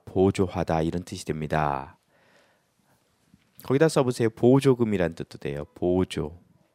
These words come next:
정부에서 아래로 주는 거니까 보조. 또 폭풍 같은 게 가라앉는 게 subside라고 말합니다. 예문 보면은, "Fury of the storm has subsided."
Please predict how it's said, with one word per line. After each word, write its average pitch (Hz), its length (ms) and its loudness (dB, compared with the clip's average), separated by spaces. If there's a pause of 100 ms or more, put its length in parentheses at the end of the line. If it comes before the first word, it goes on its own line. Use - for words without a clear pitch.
(280)
정부에서 104 560 0
아래로 85 380 0
주는 73 300 -14
거니까 76 520 -12
보조. 82 540 -6 (1300)
또 143 140 6
폭풍 - 400 -6
같은 135 280 6
게 131 100 2
가라앉는 90 480 2
게 110 60 0
subside라고 80 920 -2
말합니다. 78 720 -4 (400)
예문 101 340 4
보면은, 147 480 -2 (800)
"Fury 147 480 8
of 139 180 4
the 101 100 -2
storm 147 580 4 (160)
has 92 280 4
subsided." 107 600 4